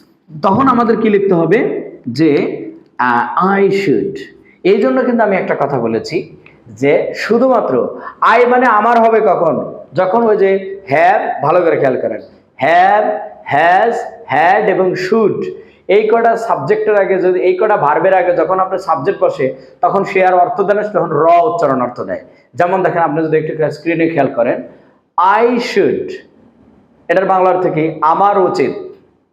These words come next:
"He should", তার উচিত। "They should",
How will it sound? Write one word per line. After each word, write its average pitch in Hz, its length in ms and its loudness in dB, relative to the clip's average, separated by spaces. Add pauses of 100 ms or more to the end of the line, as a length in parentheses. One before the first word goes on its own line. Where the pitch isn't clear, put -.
(600)
"He 214 180 2 (320)
should", 180 340 0 (640)
তার 190 300 4 (120)
উচিত। 180 260 0 (1080)
"They 233 380 4 (160)
should", 233 340 0